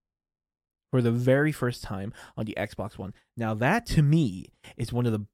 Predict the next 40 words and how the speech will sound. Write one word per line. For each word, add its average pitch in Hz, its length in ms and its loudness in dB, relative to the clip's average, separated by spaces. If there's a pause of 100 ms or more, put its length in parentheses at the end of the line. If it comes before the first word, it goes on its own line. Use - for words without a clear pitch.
biggest 175 400 8
feats - 400 -6
anyone 165 320 4
could 151 160 0
ever 139 200 0
try 123 200 -2
to 107 80 -2
do. 98 220 -8 (200)
Sure, 370 220 4
we've 151 200 10
had 131 180 2
remasters 113 540 -2
in 95 40 -10
the - 80 -14
past, - 440 -14 (260)
but, 117 120 2
like, 110 260 -2 (260)
five 156 880 -2 (220)
different 143 360 2
multiplayer, 156 800 -4 (380)
um, 107 340 -6 (160)
I - 60 -6
don't 165 100 2
know 131 80 4
if 113 60 2
they 107 100 2
all 98 140 0
run 98 160 -2
on 95 80 -4
different - 260 -6
engines. 90 340 -6
I 113 60 -6
don't 123 140 0
know 113 80 0
how 117 160 -4
engines 101 440 -8
work, 107 300 -4
but - 140 -4
if 120 160 -4
five 185 600 4